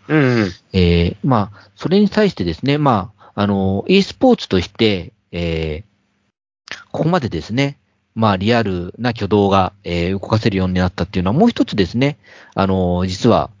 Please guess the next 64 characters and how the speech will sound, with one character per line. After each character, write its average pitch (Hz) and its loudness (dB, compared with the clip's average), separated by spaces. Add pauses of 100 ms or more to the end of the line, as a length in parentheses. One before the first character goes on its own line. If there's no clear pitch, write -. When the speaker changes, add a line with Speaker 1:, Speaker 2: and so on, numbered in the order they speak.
(200)
Speaker 2:
え 92 -2
ー、 - -2
ハ 131 0
ー 131 -2
ド 131 -4
側 127 2
の 123 -2
開 117 -2
発 110 -4
と 131 -2
い 127 2
う - 2
の 101 2
も、 76 -4 (520)
え 80 0
ー、 - -20 (200)
手 101 -2
伝 104 2
っ 101 -8
て - -12
く - -6
れ 85 2
て - -4
ま 80 0
し - -10
て、 - 0 (260)
Speaker 1:
う 165 0
ん。 110 0 (880)
Speaker 2:
え 87 2
ー、 85 -8 (580)
わ 107 0
か - 0
り 185 4
や 190 2
す - -8
く - -6
言 92 -6
う - -8
と、 87 -8
ハ - -2
ン 190 0
ド 226 4
ル 214 0
コ 214 2
ン 196 -2
ト 208 2
ロ 180 4
ー - 2
ラ 69 -4 (500)
ー。 147 0
Speaker 1:
あ 233 -2
ー。 - -16
Speaker 2:
こ 139 0
ち 202 0
ら 226 4
も 214 -2
で 120 -4
す 110 -10
ね、 131 0 (240)
え 110 2
ー、 - 6
Speaker 1:
は - -2
い。 - -2
Speaker 2:
実 165 2